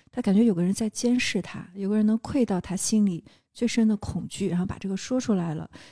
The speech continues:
但他现在又做不到，所以他很烦有这么一个东西提醒他我这个伤痛存在，我这个欲望存在。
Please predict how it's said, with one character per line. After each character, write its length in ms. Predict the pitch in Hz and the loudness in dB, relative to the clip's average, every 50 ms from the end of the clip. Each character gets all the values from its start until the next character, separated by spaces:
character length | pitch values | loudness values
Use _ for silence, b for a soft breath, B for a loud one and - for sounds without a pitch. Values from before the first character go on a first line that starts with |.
| B B | B B
但 140 | - 233 220 | -2 0 2
他 120 | 226 233 | 2 2
现 220 | 220 - 233 226 214 | 0 0 2 2 2
在 80 | 214 | 2
又 160 | 214 220 208 | 2 2 0
做 220 | 208 - - 233 202 | -2 0 -2 -2 -2
不 160 | - - 196 | -2 -8 -10
到， 280 | - 214 208 180 165 185 | -8 -6 -4 -4 -6 -4
所 160 | - - 202 | -2 -2 -2
以 40 | 196 | -2
他 180 | - - 196 | -2 -4 -8
很 220 | 196 - - 185 180 | -6 -2 -2 -2 -2
烦 360 | - - - 180 170 170 196 | -4 -6 -4 -2 -2 0 0
有 160 | 220 202 170 | -2 -2 -2
这 120 | - 214 | 0 0
么 100 | 202 196 | 2 2
一 80 | 190 185 | 0 -2
个 260 | 190 196 190 175 - B B B B B B B | -2 -4 -4 -4 -6 B B B B B B B
东 140 | - 214 214 | 0 2 2
西 200 | 208 - - 185 | 2 2 0 -6
提 320 | - - - - - 175 208 | -6 -6 -8 -6 -4 -4 -2
醒 180 | - 226 185 180 | 0 0 0 0
他 280 | - - 175 170 180 - | -2 -4 -6 -6 -6 -8
我 120 | - 185 170 | -8 -8 -8
这 160 | - - 180 | -6 -6 -6
个 120 | 180 175 | -6 -6
伤 200 | - - 214 233 | -4 -4 -2 -2
痛 160 | 233 - 220 196 | 0 0 0 0
存 220 | - - 160 165 | 0 -2 -6 -6
在， 220 | - 170 165 - | -6 -6 -6 -6
我 120 | - 190 180 | -6 -8 -8
这 140 | - - 190 | -8 -8 -6
个 100 | 185 190 | -6 -4
欲 120 | 202 208 | -2 -2
望 160 | 196 180 170 | -2 -2 -2
存 260 | 170 - - 165 160 | -4 -6 -8 -8 -6
在。 320 | - - 185 170 165 196 | -4 -4 -4 -4 -4 -6